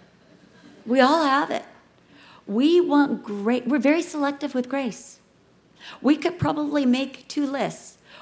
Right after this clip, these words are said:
One that we want people to have grace, and the other one, the people we don't want to have grace.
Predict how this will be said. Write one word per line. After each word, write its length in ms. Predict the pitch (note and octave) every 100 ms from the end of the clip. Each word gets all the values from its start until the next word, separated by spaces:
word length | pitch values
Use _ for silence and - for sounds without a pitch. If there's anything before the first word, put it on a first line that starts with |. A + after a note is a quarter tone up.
| -
One 340 | G3 A#3 C#4
that 160 | D4 C#4
we 120 | G#3
want 400 | G3 G#3+ D4 -
people 280 | F4 - D#4
to 80 | D4
have 260 | D4 D4
grace, 340 | C#4+ C#4+ D#4+ C#4+
and 120 | A3
the 80 | A3
other 180 | A3+
one, 160 | B3+ C4
the 80 | A#3+
people 320 | - A#3 A#3+
we 160 | A3+ A3+
don't 460 | - A3 F#3+ -
want 240 | E3 D3+ -
to 100 | E3
have 240 | E3+ D#3+
grace. 480 | D3+ - - -